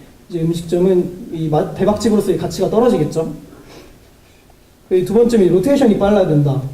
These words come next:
이 로테이션이 빨라야 된다는 이제 음식점에 이제 오는 사람들은 하루 종일 기다리는 사람이 아니잖아요.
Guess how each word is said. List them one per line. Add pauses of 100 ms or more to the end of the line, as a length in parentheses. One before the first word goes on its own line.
(140)
이
로테이션이
빨라야
된다는
이제 (560)
음식점에
이제
오는
사람들은
하루
종일
기다리는
사람이
아니잖아요.